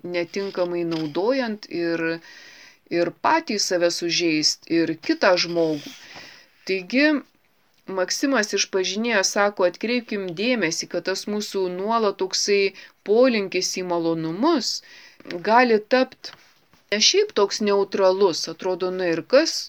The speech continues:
tai čia visiškai normalu, norėt, kad man būtų visada kažkas patogu, malonu, taip kaip aš suprantu. Bet jis sako, tas polinkis į malonumus, e, aiškiai jau siejamas su,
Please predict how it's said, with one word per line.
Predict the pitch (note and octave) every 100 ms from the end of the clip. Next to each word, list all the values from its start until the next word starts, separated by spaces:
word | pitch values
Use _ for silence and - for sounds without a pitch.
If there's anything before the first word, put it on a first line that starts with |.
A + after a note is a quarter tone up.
| -
tai | - E3 D#3 D#3+ E3
čia | - E3+
visiškai | D#3 - F#3+ - F3 E3 D#3+ D3+ - - D#3+ D#3+ D#3+
normalu, | E3 E3 D#3 D#3+ G#3 F4+ A4 C4+
norėt, | G3 F#3 G#3 -
kad | F3 -
man | F3 G3
būtų | F3+ F3 D#3+
visada | D#3+ - D#3+ D3 A3 B3 G#3+ - - -
kažkas | E3 D#3+ F3 F3
patogu, | - D3 C#3+ D3 C4+ E4
malonu, | A#3+ D#3+ D3+ D#3 A#3 E4
taip | - F#3 -
kaip | F#3 F3+
aš | F3+ -
suprantu. | E3 E3+ E3 E3 F#3 - - - - -
Bet | F#3+ A3
jis | G#3+
sako, | B3 A#3+ A3+
tas | G#3+ B3 B3
polinkis | - B3+ A#3+ G#3+ G#3 G#3 G#3
į | G3+
malonumus, | G3 F#3+ F#3+ F3+ G3 D#4+ G4+ - - - - _ -
e, | F3+ F3+ F3 -
aiškiai | G3 B3+ - - F#3 E3+ F3 F#3+
jau | G#3+
siejamas | A3 - G#3 G#3+ G#3 F#3+ - -
su, | - G3+